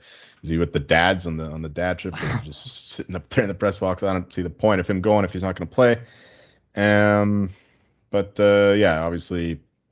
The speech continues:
Speaker 1: uh, still hurting now with Makar out. Um, so it's, it's a close one. I, if I get plus one ten, I'll play the Avs.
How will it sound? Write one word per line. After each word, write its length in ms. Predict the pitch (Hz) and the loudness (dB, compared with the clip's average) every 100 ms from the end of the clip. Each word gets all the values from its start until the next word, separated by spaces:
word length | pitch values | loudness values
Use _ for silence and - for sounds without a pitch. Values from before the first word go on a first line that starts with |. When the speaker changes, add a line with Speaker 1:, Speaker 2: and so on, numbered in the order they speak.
| - 82 | -16 -10
Speaker 1:
uh, 200 | 80 80 - | -8 -8 -10
still 300 | - 90 85 | -4 -2 2
hurting 300 | 90 - 85 | 2 0 0
now 180 | 87 85 | 0 0
with 180 | 82 | -2
Makar 380 | 85 - 82 82 | -8 -2 0 0
out. 240 | 80 80 78 - _ _ _ _ - | -2 -6 -10 -20 _ _ _ _ -18
Um, 540 | 73 73 73 76 73 73 - | -10 -8 -6 -6 -8 -10 -12
so 460 | - 76 73 73 71 - - - | -8 -6 -4 -6 -10 -18 -16 -12
it's, 180 | 76 | -6
it's 160 | 80 76 | -6 -2
a 60 | 82 | 2
close 240 | 98 95 | 4 6
one. 100 | 95 | 6
I, 220 | 92 95 | 6 4
if 260 | 156 143 - | 2 0 4
I 80 | 147 | 6
get 220 | 156 - | 6 8
plus 240 | 139 - | 6 6
one 180 | 135 123 | 4 4
ten, 240 | 131 127 | 4 4
I'll 140 | 127 107 | 4 0
play 180 | 120 104 | -2 0
the 140 | 92 | 0
Avs. 320 | 90 87 - | 0 -2 -6